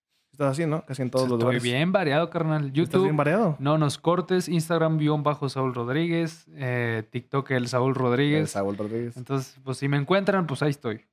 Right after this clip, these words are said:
Speaker 1: Sí, tic-, eh, YouTube, Facebook, no nos cortes.
Speaker 2: Facebook, no nos cortes, sí.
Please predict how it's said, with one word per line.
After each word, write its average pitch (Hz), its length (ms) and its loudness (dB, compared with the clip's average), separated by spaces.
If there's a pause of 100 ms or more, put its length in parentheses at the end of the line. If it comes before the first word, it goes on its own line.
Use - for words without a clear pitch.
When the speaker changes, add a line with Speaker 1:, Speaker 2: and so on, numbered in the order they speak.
(260)
Speaker 1:
Sí, 107 260 -2
tic-, 180 260 -6
eh, 147 260 -2
YouTube, 262 520 0 (760)
Facebook, 226 560 2 (200)
no 147 160 0
nos 151 160 2
cortes. 226 420 0
Speaker 2:
Facebook, 131 320 0
no 113 100 -4
nos 104 160 -8
cortes, 151 520 0
sí. 165 440 -2